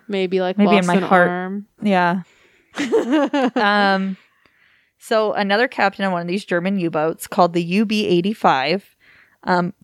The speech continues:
Speaker 2: was Captain Lieutenant Gunther Kreck.
Speaker 1: Uh-huh.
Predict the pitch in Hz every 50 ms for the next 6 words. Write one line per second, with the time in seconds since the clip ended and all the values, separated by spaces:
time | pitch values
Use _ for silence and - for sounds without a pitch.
0 | - - 208 202 190 - - 185 185 196 - _ 247 214 202 196 196 196 202 214
1 | - - - - 233 220 202 185 - 214 185 170 185 190 208 226 - - 220 214
2 | 214 - _ - - - 196 165 - - _ - - - - _ - 202 196 190
3 | 180 - 190 175 165 165